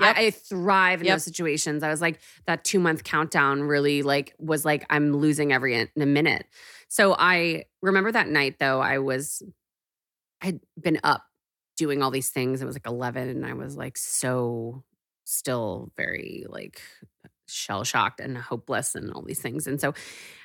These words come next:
Speaker 2: I remember I, someone I worked with was looking for a nanny. And I texted him and I was like, "Hey, um, I, I, I wanna, like, apply for the nanny position." And then I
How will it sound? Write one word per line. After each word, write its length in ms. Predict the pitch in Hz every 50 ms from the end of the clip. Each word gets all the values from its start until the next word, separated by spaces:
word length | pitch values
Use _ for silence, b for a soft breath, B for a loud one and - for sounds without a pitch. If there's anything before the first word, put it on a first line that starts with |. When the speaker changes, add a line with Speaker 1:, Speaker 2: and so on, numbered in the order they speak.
| B -
Speaker 2:
I 60 | 185
remember 400 | 180 170 165 165 175 175 165 156
I, 80 | 147 151 147 - _ -
someone 280 | - - 151 160 156
I 60 | 139
worked 360 | 135 131 139 127 131 135 - -
with 400 | 135 127 135 135 - - - _ _ _ _ _ _ _ _ _ -
was 180 | 160 156 143
looking 220 | 151 147 151 151 143
for 140 | - 151 139
a 60 | 135
nanny. 600 | 131 120 - - - - - - - - - - _ _ _ _ _ _ _ _ _ _
And 160 | - 180 175
I 440 | 165 147 143 135 131 131 131 127 123 - _ -
texted 380 | - 160 - - - 151 127
him 280 | 127 - 131 123 123 120
and 80 | 123
I 40 | 117
was 180 | 117 120 123 -
like, 160 | 127 127 B B B B -
"Hey, 260 | - 226 208 202 196
um, 380 | - - 190 196 190 190 190 175 B B B B -
I, 220 | 175 190 185 - - -
I, 160 | 185 196 196
I 120 | 175 170 196
wanna, 300 | 190 196 196 196 196 190
like, 180 | 185 180 170 -
apply 380 | - 151 - - - 190 175 170
for 120 | 165 -
the 120 | 170 160 156
nanny 260 | 156 147 147 156 156
position." 640 | 147 - 165 160 160 147 - - 160 151 151 151 147 - -
And 160 | - 165 165
then 160 | 160 160 165
I 300 | 160 156 156 156 151 147